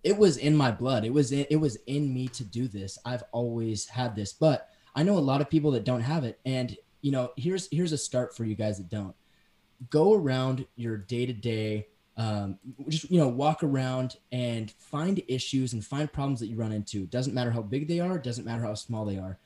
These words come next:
You could be driving and see, you know, somebody get in a car accident 'cause they're texting and driving and think, "Huh, I wish I could fix this texting and driving problem."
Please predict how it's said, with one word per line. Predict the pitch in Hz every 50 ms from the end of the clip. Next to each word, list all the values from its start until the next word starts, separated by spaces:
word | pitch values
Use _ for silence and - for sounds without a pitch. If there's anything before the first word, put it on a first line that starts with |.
| _ _ _
You | - 139
could | 143 - 143 123
be | 131
driving | 113 - 127 123 127 131 131 139 135
and | 123 110
see, | 107 - - 120 110 104 _ -
you | 123 117
know, | 107
somebody | 104 - 143 143 143
get | 135 123 147 131
in | 127
a | 113
car | - - 127 127 127 131
accident | 131 131 - - - 131 131 -
'cause | 120 104
they're | 104 104
texting | - - 120 110 - - 113 113
and | 110 104
driving | 117 110 107 104 107
and | 104 98 -
think, | - 107 98 - _ _ _ _ _ _ _ -
"Huh, | 170 170
I | 151 120 117
wish | 117 120 143 143 -
I | 160 143
could | 143 117
fix | - 131 127 - -
this | - 107 -
texting | - 123 113 - - 120 117
and | 107
driving | 98 104 104 98 92 95
problem." | 92 - 107 92 95 87 90 98